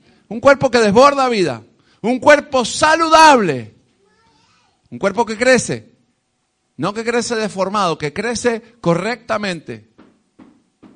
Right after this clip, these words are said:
Todo el cuerpo crece en conjunto. Aún la uña pequeña del pie crece en conjunto con el cuerpo en las mismas proporciones. Y reproducirse.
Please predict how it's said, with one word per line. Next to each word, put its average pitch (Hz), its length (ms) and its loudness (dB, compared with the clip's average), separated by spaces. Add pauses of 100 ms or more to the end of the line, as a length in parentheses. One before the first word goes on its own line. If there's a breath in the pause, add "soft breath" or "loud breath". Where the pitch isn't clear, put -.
(1160)
Todo 247 300 0
el 233 100 -6
cuerpo 226 340 -4
crece 220 300 -6
en 214 100 -8
conjunto. 196 680 -10 (640)
Aún 196 320 -6
la 202 100 -4
uña 220 320 -6
pequeña 208 420 -8
del 196 140 -6
pie 196 180 -4
crece 185 300 -8
en 190 100 -10
conjunto 165 460 -10
con 165 140 -10
el 151 140 -8
cuerpo 160 360 -2
en 139 60 -8
las 135 80 -8
mismas 165 280 -12
proporciones. 123 680 -16 (1000)
Y 165 120 -10
reproducirse. 131 840 -14